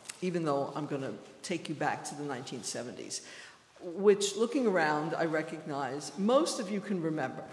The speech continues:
Most of you can remember the nineteen seventies. Okay. So, identity politics is a product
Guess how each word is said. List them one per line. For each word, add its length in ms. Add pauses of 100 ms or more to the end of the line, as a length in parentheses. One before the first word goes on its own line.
(1300)
Most 340
of 100
you 40
can 160
remember 400
the 120
nineteen 340
seventies. 560
Okay. 260 (600)
So, 720 (1040)
identity 540
politics 1120 (300)
is 160
a 60
product 840